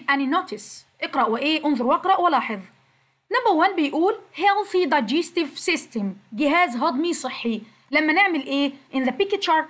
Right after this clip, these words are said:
the boy walks، بيمشي. ده صحي للإيه؟ للجهاز الهضمي. Number two، the girl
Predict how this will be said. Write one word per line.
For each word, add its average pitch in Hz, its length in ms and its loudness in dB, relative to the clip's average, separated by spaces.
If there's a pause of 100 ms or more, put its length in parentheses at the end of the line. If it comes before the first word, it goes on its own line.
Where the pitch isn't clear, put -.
(420)
the 269 40 2
boy 339 340 2 (220)
walks، - 380 4 (460)
بيمشي. 302 560 0 (220)
ده 311 280 4 (140)
صحي 370 400 -4
للإيه؟ 285 460 0 (240)
للجهاز 247 440 2
الهضمي. 262 480 2 (320)
Number 440 240 4
two، 370 360 2 (360)
the 294 80 4
girl 415 420 2